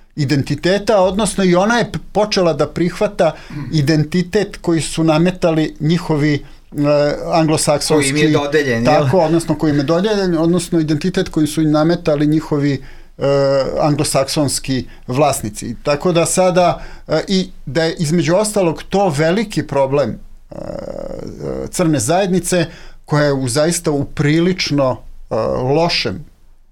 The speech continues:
Speaker 1: e, stanju za razliku od drugih, e, zajednica i oni su, e, pokazalo se to i te dve hiljade dvadesete, e, godine posle, e,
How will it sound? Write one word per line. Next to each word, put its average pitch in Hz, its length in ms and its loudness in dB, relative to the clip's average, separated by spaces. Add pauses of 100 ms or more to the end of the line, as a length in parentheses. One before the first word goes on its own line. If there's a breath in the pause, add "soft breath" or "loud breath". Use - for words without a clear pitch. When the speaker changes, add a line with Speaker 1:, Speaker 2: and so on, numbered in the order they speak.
Speaker 1:
e, 123 400 0
stanju 143 560 2
za 127 140 0
razliku 120 480 -2
od 117 80 -4
drugih, 127 540 -4 (420 soft breath)
e, 131 400 2
zajednica 175 800 0 (680)
i 165 240 2 (160)
oni 175 240 2
su, - 320 0 (420 loud breath)
e, - 40 -2 (160)
pokazalo 151 640 2
se - 160 -2
to 156 240 0
i 131 100 -4
te 156 180 0
dve 139 280 -2
hiljade 147 360 0
dvadesete, 127 640 0
e, 123 640 -2
godine 143 440 0
posle, 123 460 -4
e, 139 100 -4